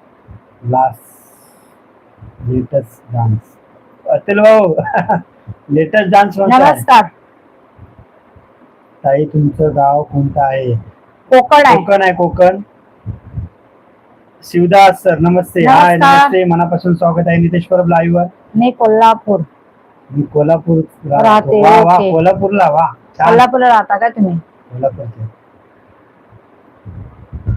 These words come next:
Speaker 1: आम्ही कोल्हापूरवरून खाली.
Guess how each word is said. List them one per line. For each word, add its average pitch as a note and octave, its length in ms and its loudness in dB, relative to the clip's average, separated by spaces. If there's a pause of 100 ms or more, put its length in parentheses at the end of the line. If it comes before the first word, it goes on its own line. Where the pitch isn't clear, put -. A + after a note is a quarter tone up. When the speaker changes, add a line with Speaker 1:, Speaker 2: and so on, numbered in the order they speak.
(1600)
Speaker 1:
आम्ही E3 240 2
कोल्हापूरवरून E3+ 760 -2
खाली. D3+ 400 -4